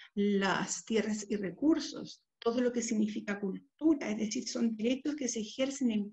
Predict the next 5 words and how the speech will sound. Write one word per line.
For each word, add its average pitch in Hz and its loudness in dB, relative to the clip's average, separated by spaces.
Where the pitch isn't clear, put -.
cuanto, 269 4
en 202 2
cuanto 247 4
a 220 -2
colectivo. 190 -4